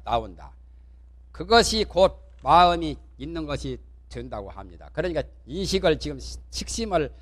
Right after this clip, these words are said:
마음이라고 한 거죠. 육식 같은 걸. 안식, 이식, 비식, 설식, 신식, 의식을 지금 그거 육식의 마음을 마음이라고 말한 거죠.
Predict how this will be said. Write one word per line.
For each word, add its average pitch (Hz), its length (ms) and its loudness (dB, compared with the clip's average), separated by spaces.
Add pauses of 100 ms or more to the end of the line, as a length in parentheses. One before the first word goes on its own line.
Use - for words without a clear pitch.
(360)
마음이라고 143 420 4
한 160 160 -2
거죠. 170 400 4 (960)
육식 143 280 -10
같은 127 380 -4
걸. 104 340 -12 (720)
안식, 165 460 2
이식, 175 360 -6
비식, 170 300 -6
설식, 165 480 -2 (360)
신식, 160 500 -6 (120)
의식을 170 440 0
지금 123 240 -12 (1120)
그거 139 240 -12 (320)
육식의 185 600 -2
마음을 143 400 2 (200)
마음이라고 120 460 -2 (560)
말한 131 280 -2
거죠. 95 320 -16